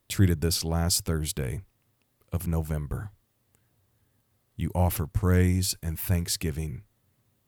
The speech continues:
for the goodness of God, because He is good. He is good. So be anxious for nothing, but in everything, offer prayers, supplications.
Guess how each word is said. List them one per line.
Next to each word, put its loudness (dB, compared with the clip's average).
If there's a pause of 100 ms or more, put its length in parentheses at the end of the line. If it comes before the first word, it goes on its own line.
(160)
for -2
the 2
goodness 2
of -6
God, -4 (1200)
because 6
He 8
is 4
good. -6 (640)
He 0
is 0
good. -8 (1600)
So -4
be 8
anxious 4
for -2
nothing, -2 (840)
but 4
in 6
everything, 2 (1080)
offer -4
prayers, -2 (1080)
supplications. -2